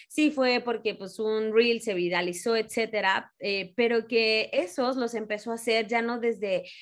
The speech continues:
perseguir seguidores, ¿no? Sino que conectó más con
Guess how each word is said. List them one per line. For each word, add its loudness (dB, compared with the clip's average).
perseguir 2
seguidores, -2
¿no? -4
Sino -6
que -12
conectó -6
más -6
con -4